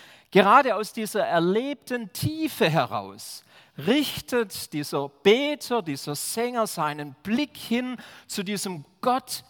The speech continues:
der erhöht ist über allem. Mitten in der Nacht,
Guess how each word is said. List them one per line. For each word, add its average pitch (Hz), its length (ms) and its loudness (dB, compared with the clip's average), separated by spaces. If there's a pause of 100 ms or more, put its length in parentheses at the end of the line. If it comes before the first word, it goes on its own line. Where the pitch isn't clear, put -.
(180)
der 165 120 0
erhöht 214 720 -2
ist - 540 -4 (100)
über 156 480 0 (320)
allem. 120 400 -4 (1300)
Mitten 277 380 2
in 240 140 -6
der 214 120 2
Nacht, 113 460 -14